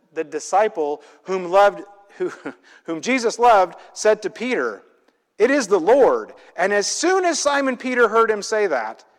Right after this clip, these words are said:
'It is the Lord,' he wrapped his outer garment around him, for he had taken it off."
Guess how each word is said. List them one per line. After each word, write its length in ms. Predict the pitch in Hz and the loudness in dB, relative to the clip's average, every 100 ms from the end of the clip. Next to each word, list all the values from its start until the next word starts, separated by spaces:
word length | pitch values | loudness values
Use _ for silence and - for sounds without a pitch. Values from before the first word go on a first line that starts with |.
| _ _ | _ _
'It 140 | 165 | -2
is 180 | 208 190 | 2 2
the 100 | 180 | 0
Lord,' 500 | 175 202 151 127 127 - - - | -2 0 2 0 -4 -14 -20 -20
he 200 | - 190 | -8 -4
wrapped 400 | 160 131 175 247 | -4 2 2 2
his 120 | 254 175 | -2 -4
outer 280 | 175 202 202 | 0 2 2
garment 400 | 165 165 165 151 | 2 0 -2 -6
around 440 | 143 143 135 120 | -4 -2 -2 -6
him, 300 | 123 98 104 _ _ _ | -14 -16 -20 _ _ _
for 160 | - 139 | -4 -2
he 100 | 147 | 0
had 140 | 143 | -2
taken 300 | - 156 190 | -2 -2 -2
it 80 | 175 | 0
off." 360 | 139 127 - | 0 0 -6